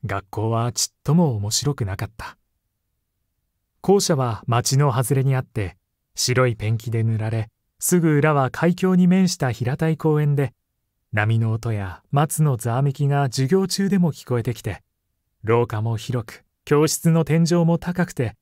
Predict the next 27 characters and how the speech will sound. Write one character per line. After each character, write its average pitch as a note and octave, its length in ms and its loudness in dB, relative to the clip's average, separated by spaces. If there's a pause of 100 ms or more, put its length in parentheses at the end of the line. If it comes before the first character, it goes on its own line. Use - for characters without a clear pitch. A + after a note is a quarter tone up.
(420)
私 E3 380 0
は F3 100 2
す F3+ 180 -2
べ G#3 120 2
て F#3 100 2
に C#3 240 2
い F3+ 40 4
い F3 40 0
感 B2+ 180 -2
じ A#2+ 160 -2
を C3 140 0
受 C#3 160 -4
け - 20 -2
た C#3+ 120 -2
の A2+ 100 -4
だ G2 140 -8
が、 F2+ 260 -12 (800)
そ - 200 -6
こ B2+ 140 -2
に C#3 160 0
い C#3+ 60 0
る D3 160 -2
教 D#3 220 -2
師 - 100 -2
た C3+ 100 -4
ち - 160 -6
は F#2 240 -10